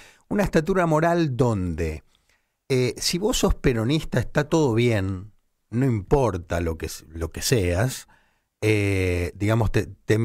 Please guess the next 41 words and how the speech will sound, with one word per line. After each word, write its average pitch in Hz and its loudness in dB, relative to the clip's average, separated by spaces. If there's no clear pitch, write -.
te 120 2
mete 156 2
en 139 2
la 110 2
masa 135 0
de 101 0
los 92 0
buenos, 110 0
y 147 2
si 180 4
no 226 4
sos 202 4
peronista, 120 0
sos - -4
automáticamente 117 2
gorila. 90 0
Entonces, 117 -2
si 170 0
no 190 0
sos 185 0
peronista, 147 0
no 156 2
querés 147 2
la 131 2
justicia 117 -4
social, 113 0
eh, 107 2
no 131 2
querés 120 2
a 107 4
los 110 2
pobres, 139 0
y 113 -2
solamente 139 2
querés 117 0
un 123 2
país 117 2
gobernado 104 2
por 98 0
unos 104 0
pocos, 110 0